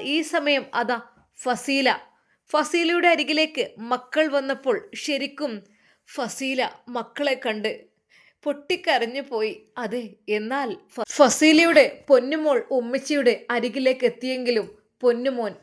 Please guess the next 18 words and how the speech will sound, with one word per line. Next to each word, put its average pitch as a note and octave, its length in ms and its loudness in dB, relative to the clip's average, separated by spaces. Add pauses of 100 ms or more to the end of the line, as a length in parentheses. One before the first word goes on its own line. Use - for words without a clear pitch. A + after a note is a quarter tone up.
(120)
പോകാതെ A3 540 -2 (120)
മടിച്ചു G#3+ 480 -6
നിന്നു. G3 300 -4 (480)
അതെ, G#3 240 0 (120)
അറിയില്ലല്ലോ, A3 680 0 (380)
പാല് D4+ 300 4
കുടിക്കുന്ന D#4 440 -4
പ്രായത്തിൽ C#4+ 560 -2
ഇട്ടിട്ട് B3+ 320 -6
പോയതല്ലേ B3 640 2 (240)
ഉമ്മ, B3+ 240 -8 (640)
അതുകൊണ്ട് D#4+ 440 -6
തന്നെ D4 320 -2 (200)
ആ D#4+ 140 -4
പിഞ്ചു D4+ 440 -2
പൈതൽ D#4 400 2 (100)
അങ്ങോട്ട് C4 400 -4
പോകുവാൻ B3 480 -2